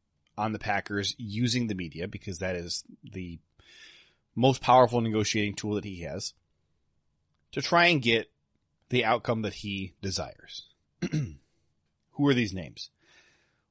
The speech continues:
Well, when it comes to players, he listed an interesting name right off the bat, which was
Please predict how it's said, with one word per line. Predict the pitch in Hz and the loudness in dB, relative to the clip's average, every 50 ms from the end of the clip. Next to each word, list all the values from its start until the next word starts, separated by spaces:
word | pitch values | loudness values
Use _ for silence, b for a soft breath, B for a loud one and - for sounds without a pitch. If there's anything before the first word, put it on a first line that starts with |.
| _ _ _ _ _ - | _ _ _ _ _ -2
Well, | 131 131 | 0 2
when | 139 139 | 2 2
it | 135 | 2
comes | 160 151 135 | 2 2 0
to | 135 | -2
players, | - - - 147 143 139 127 120 117 113 107 - - - - _ _ _ _ _ _ _ _ _ _ _ _ _ _ _ _ _ _ _ _ _ _ _ _ _ _ _ _ _ _ _ _ _ _ _ _ _ _ _ _ _ _ _ _ _ | -2 2 6 6 8 8 8 6 4 2 0 0 -2 -4 -8 _ _ _ _ _ _ _ _ _ _ _ _ _ _ _ _ _ _ _ _ _ _ _ _ _ _ _ _ _ _ _ _ _ _ _ _ _ _ _ _ _ _ _ _ _
he | - - 131 135 151 | -14 -6 -2 0 2
listed | 156 196 226 - - 190 147 | 4 4 2 2 2 0 0
an | 139 | 0
interesting | 127 127 120 120 123 117 - 117 110 107 101 | 0 -2 -4 -4 -6 -6 -6 -6 -6 -6 -6
name | 101 101 101 104 101 107 104 _ - | -4 -4 -4 -4 -6 -8 -12 _ -14
right | - 107 107 107 | -8 -4 -2 -2
off | 104 98 - | -2 -2 -4
the | 98 | -6
bat, | 90 95 95 101 - - | -6 -4 -4 -4 -4 -6
which | 110 107 98 - - | -10 -12 -12 -10 -8
was | 107 101 98 95 95 95 90 - - - | -6 -4 -4 -4 -6 -6 -6 -6 -6 -6